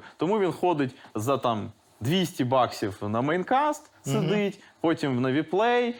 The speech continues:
Speaker 1: і в нього в місяць через
Speaker 2: Мгм.
Speaker 1: оці десять годин, е, десять
Speaker 2: Ну, зрозуміло,
Speaker 1: днів,
Speaker 2: да.
Speaker 1: е, формулюється зарплата в дві тисячі баксів чи три тисячі баксів. А є люди, яким, е, е, як я, наприклад, я підписався, е, в мене зарплата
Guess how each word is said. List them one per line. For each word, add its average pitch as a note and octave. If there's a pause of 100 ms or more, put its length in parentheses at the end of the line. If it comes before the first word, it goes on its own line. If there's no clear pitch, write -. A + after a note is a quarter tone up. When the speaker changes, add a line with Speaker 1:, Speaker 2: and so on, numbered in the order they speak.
(140)
Speaker 1:
і C3+
в B2+
нього F3
в A#2+
місяць A3 (160)
через C3
Speaker 2:
Мгм. C#3
Speaker 1:
оці C3
десять A#2+
годин, C3+
е, B2+
десять C#3
Speaker 2:
Ну, B3
зрозуміло, F3+
Speaker 1:
днів, -
Speaker 2:
да. A2 (360)
Speaker 1:
е, -
формулюється C#3
зарплата C#3
в A#2+
дві B2+
тисячі D#3
баксів F#2+
чи C#3
три G#2
тисячі F#2+
баксів. - (420)
А A2+
є G#3
люди, B3
яким, G3+
е, D3 (180)
е, G#2
як D3
я, G2+
наприклад, F#2
я C3+
підписався, A3+ (300)
е, A#2+
в G2
мене C#3
зарплата G#2+